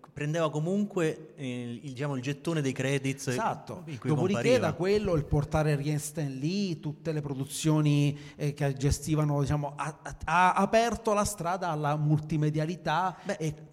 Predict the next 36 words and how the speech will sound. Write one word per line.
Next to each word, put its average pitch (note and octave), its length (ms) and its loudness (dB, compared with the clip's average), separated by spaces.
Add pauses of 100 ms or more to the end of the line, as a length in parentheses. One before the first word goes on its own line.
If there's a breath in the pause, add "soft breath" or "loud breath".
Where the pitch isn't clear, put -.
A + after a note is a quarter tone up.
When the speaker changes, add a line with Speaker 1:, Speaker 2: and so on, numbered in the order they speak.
(380)
Speaker 1:
considera D3+ 480 -4
che A2+ 140 -4
Stan B2 200 -6
Lee D#3 140 -2
è D#3+ 40 -2
stato D3+ 200 -6
uno D3 120 0
dei C3 120 0
primi D3 420 0
a C3 120 -2
cercare C3 400 -4
di B2+ 80 -2
aprire B2 260 -4
una A#2 120 -6
società C3+ 420 -6
parallela C3+ 1040 -4 (160)
alla A#2+ 180 -4
Marvel B2 520 -4
per C3 120 -12
poter C3 300 -4
gestire C#3+ 680 -4
le C3+ 160 -6
ve-, C3 160 -4
le C3+ 500 -6
trasposizioni, B2 920 -4 (300 loud breath)
che - 120 -14
poi D#3 220 0
si - 80 -2
è - 20 -4
andata C3 540 -2
come B2 200 -6
è - 20 -4
andata A#2+ 560 -2 (240 loud breath)
e C#3 100 -10
che B2+ 140 -8
purtroppo - 800 -8